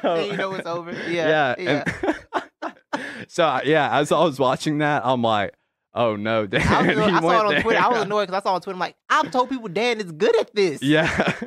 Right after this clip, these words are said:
Speaker 1: Like, he goes off the, he goes too far sometimes. I'm like, "I told people Dan is good at this. Now he's doing this. No, Dan,
Speaker 2: Yeah.
Speaker 1: why are you making,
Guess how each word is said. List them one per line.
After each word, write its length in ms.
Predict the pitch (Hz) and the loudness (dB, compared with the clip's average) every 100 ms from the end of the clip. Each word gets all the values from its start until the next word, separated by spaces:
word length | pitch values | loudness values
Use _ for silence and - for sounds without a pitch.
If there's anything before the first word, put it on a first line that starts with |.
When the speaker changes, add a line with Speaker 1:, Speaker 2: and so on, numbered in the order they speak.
| - | -4
Speaker 1:
Like, 120 | 190 | -2
he 40 | 254 | -2
goes 140 | 247 | 0
off 120 | 240 | -2
the, 80 | 208 156 | -4 -6
he 80 | 226 | -2
goes 200 | 240 233 | -2 -2
too 140 | 220 | -4
far 160 | 214 302 | -2 -2
sometimes. 240 | - 226 220 | 0 -4 0
I'm 140 | 240 | 0
like, 100 | 262 226 | 0 -2
"I 40 | |
told 180 | 339 320 | -2 -4
people 140 | 269 | -4
Dan 160 | 277 269 | -4 -4
is 60 | 208 | -4
good 180 | 294 | -6
at 140 | 302 - | -4 -4
this. 160 | 240 | -4
Now 160 | 233 262 | 0 0
he's 100 | 269 | 0
doing 220 | 262 254 | -2 -2
this. 200 | 269 269 | -2 -4
No, 380 | 247 302 285 226 | 0 2 2 0
Dan, 180 | 190 311 | 2 4
Speaker 2:
Yeah. 220 | 247 226 | 4 2
Speaker 1:
why 80 | 214 | 0
are 60 | 381 | 0
you 80 | |
making, 200 | 262 - | -2 -4